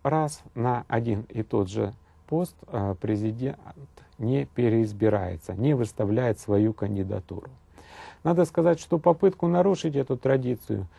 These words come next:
предпринимал и, а, родственник Франклина, президент Теодор Рузвельт, выставив свою кандидатуру на третий срок.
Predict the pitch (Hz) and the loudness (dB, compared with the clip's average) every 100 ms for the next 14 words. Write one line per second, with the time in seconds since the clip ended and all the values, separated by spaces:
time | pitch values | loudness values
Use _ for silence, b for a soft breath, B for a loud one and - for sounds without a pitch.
0 | b - 135 - 143 151 156 170 160 - | b -2 -2 0 0 2 2 0 -2 -4
1 | 147 151 - 104 107 117 123 147 - - | -2 -2 -2 -4 -4 0 4 4 2 0
2 | 110 107 101 - _ 110 - 156 175 170 | 0 0 -4 -12 _ -10 -4 -2 -2 0
3 | 165 165 151 b b b - 127 120 123 | 0 -2 -4 b b b -4 0 2 2
4 | 117 101 98 123 117 147 170 156 - 139 | 2 2 2 4 4 2 -2 -2 2 2
5 | 165 147 151 160 147 - b b b _ | 2 0 0 0 -2 -16 b b b _
6 | _ _ _ - - 147 - 143 131 - | _ _ _ -8 0 2 4 4 4 4
7 | 139 147 135 139 135 135 139 143 131 123 | 4 4 2 2 2 2 2 2 2 2
8 | 131 131 139 131 135 123 135 135 131 | 0 2 2 2 -2 -2 0 0 -2